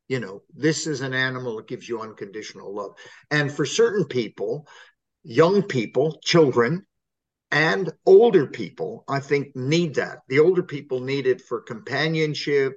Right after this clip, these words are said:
They're more lonely, particularly the older they get. They lose their social network of friends, colleagues. They're out of work now where they got their social needs met, and dogs provide that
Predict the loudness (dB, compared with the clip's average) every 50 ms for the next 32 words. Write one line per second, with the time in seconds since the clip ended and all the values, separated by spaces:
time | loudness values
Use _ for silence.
0 | -10 -12 -12 -12 -14 -16 _ _ -16 -14 -12 -10 -10 -8 -6 -4 -2 0 0 -2
1 | -2 -2 -2 -2 -2 -2 -2 -4 -8 -8 -10 -14 -20 _ _ _ _ _ _ _
2 | -14 -8 -8 -8 -6 -2 0 0 0 0 2 2 2 2 2 0 -2 -4 -6 -6
3 | -8 -8 -10 -12 -10 -4 0 0 0 0 0 -2 -6 -6 -10 -16 -20 -20 -20 _
4 | -14 -12 -10 -10 -10 -12 -12 -14 -12 -10 -8 -8 -8 -8 -10 -14 _ _ _ _
5 | _ _ _ _ _ -16 -10 -4 -2 -2 -2 -4 -6 -8 -10 -8 -6 -4 -4 -4
6 | -6 -4 -4 -2 -2 -2 -4 -6 -12 -18 -18 -16 -14 -12 -10 -8 -8 -8 -10 -14
7 | -20 _ _ _ _ _ _ _ _ _ -6 -4 -2 -2 -2 -2 -4 -8 -10 -12
8 | -12 -12 -8 -4 -2 0 0 0 0 0 -2 -4 -6 -10 -8 -6 -6 -6 -6 -6
9 | -8 -6 0 2 4 4 4 4 2 -2 -2 0 2 2 2 2 0 -2 -4 -4
10 | -6 -6 -6 -8 -10 -10 -8 -8 -8 -4 0 2 2 2 2 0 -2 -4 -4 -4
11 | -6 -6 -8 -8 -6 -4 -4 -4 -6 -8 -14 -20 -20 -14 -8 -6 -4 0 2 2
12 | 4 2 2 0 -4 -8 -4 -2 -2 0 2 2 2 2 0 0 0 0 0 -2